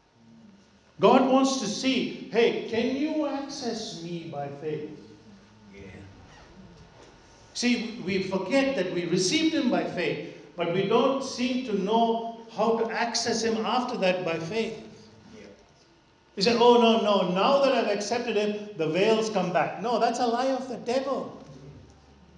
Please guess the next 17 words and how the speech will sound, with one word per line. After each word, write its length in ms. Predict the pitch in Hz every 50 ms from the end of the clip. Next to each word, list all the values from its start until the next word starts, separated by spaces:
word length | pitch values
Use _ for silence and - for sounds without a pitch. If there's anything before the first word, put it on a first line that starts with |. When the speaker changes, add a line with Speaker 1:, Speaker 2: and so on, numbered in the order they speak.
| - - - - - - - - - - - - -
Speaker 1:
Right? 440 | 151 180 233 254 262 - - - -
Now 260 | 185 220 254 294 302
you 100 | 269 247
start 340 | - - - 233 240 233 240
to 60 | 233
see 220 | - - 254 254 247
your 140 | 240 214
sins. 440 | 202 - - 277 302 269 196 - -
Now 160 | 196 233 247
you 140 | 240 233 226
see, 220 | 226 - 247 240 226
you 240 | 226 220 214 214
start 400 | 208 - - - - 233 247 240
to 80 | 240 226
see 160 | 240 208 226
your 140 | 208 202 196
shortcomings. 720 | 180 - 220 233 - - - 277 277 277 269 226 - -